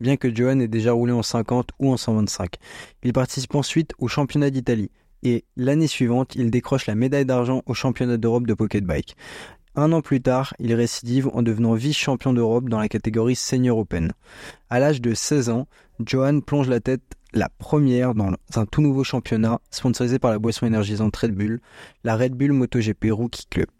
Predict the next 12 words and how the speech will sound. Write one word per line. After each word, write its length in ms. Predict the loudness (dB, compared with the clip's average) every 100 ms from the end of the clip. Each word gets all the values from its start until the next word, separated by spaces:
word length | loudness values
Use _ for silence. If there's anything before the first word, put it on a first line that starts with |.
| -4
Considéré 420 | -2 0 2 2
comme 160 | 2 0
le 80 |
terrain 300 | 2 2 2
d'entraînement 480 | 2 0 0 2 2
pour 100 | 0
la 80 | -2
cent 180 | 0 0
vingt-cinq 540 | 0 0 0 -2 -4 -12
slash 360 | -2 0 0
Moto 260 | -2 0 0
trois, 360 | 0 0 0